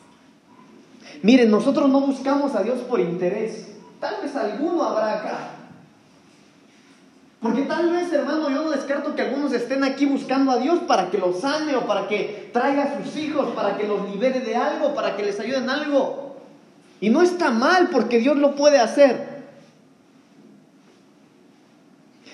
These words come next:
Pero cuando nosotros seguimos a Dios por amor, porque lo amamos, escuche,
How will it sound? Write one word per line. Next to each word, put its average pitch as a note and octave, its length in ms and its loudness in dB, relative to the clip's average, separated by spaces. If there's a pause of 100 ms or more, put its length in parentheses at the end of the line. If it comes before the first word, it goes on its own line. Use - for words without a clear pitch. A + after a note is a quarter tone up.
(120)
Pero A#3 300 8
cuando A#3 240 6
nosotros F4 540 4
seguimos C#4+ 500 4
a G3 120 2
Dios C4 200 4
por C#4+ 260 4
amor, G#3 540 2
porque G3+ 300 -4
lo G3+ 120 0
amamos, A3+ 520 -4
escuche, - 640 -6